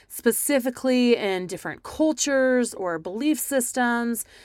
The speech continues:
different countries. Like, there are so many different ways to be a mother and to raise our kids in this day and age, and that is so awesome. It is so wonderful that there are so many opportunities for us to be who we want to be.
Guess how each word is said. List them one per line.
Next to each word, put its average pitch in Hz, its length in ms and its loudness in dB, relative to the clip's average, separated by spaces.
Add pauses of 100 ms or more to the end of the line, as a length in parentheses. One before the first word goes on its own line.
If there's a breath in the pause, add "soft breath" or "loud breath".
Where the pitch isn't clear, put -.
(180 loud breath)
different - 340 -6
countries. 294 840 -4
Like, 220 200 -2
there 214 160 0
are 160 100 -4
so - 560 -2
many 294 220 0
different 220 340 -4
ways 214 540 -2 (340 soft breath)
to 226 100 0
be 220 200 0
a 208 60 2
mother 208 440 -2 (320)
and 226 140 0
to 226 80 -2
raise 202 260 2
our 214 140 2
kids 214 500 0
in 208 140 -6
this 190 180 -6
day 190 160 -2
and 180 100 -4
age, 175 360 -2
and 196 100 -8
that 190 100 -4
is 170 80 -6
so - 440 2
awesome. 165 500 -2 (560)
It 220 100 2
is 214 120 2
so 254 160 4
wonderful 247 420 4
that 196 140 -2
there 180 180 2
are 160 160 -2
so 233 300 -2
many 233 180 2
opportunities 208 720 -4
for - 160 -8
us 170 240 -4
to 175 360 -4 (540 soft breath)
be 294 340 4
who 247 280 4
we 247 160 4
want 175 420 -4
to 202 120 -6
be. 180 560 -8